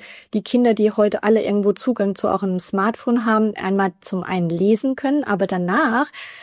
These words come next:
oder währenddessen auch mit dem Smartphone auch nochmal die Stimme von Buddy oder von seiner besten Freundin Bella hören können oder von dem Großvater, als er dann entsprechend den,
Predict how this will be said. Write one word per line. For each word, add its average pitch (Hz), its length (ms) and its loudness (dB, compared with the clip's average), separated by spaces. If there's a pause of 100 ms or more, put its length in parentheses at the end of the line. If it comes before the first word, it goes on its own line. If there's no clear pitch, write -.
(140)
oder 190 200 -6
währenddessen 202 840 0
auch 240 240 -2
mit 214 180 -2
dem 202 100 -2
Smartphone 196 580 -4
auch - 180 -4
nochmal 208 320 2 (320)
die 233 80 2
Stimme 269 400 2
von 190 500 -2 (400)
Buddy 190 400 0
oder 214 300 4
von 214 240 -2
seiner 196 240 2
besten 214 340 0
Freundin 202 400 0
Bella 220 240 4
hören 190 240 -2
können 185 300 -2
oder 247 280 6
von 214 200 -4
dem 202 120 0
Großvater, 208 720 0
als - 220 -2
er 196 100 0
dann 196 240 2
entsprechend 202 720 -2
den, 196 320 2